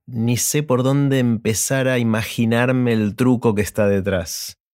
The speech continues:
Hoy tuve el lujo de conversar con Max Giaco. Max es ilusionista, es mago, y se especializa en el mundo de la magia, en el mentalismo.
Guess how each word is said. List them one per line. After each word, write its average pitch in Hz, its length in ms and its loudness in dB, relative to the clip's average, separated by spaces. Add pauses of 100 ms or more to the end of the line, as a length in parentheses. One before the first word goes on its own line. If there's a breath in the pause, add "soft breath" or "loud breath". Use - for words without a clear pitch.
(120)
Hoy 120 180 2
tuve 135 400 2
el 110 280 4
lujo 151 480 2
de 107 180 0
conversar 107 720 0
con 107 140 2
Max 110 520 0
Giaco. 104 640 -2 (360)
Max - 580 -2
es 127 260 2
ilusionista, 120 840 0
es 110 160 -2
mago, 98 460 0 (140)
y 110 80 -2
se - 100 -2
especializa 123 960 -2 (120)
en 101 120 -2
el 98 100 0
mundo 123 280 2
de 117 60 4
la 123 80 2
magia, 123 460 0
en 120 140 0
el 113 140 2
mentalismo. 123 960 0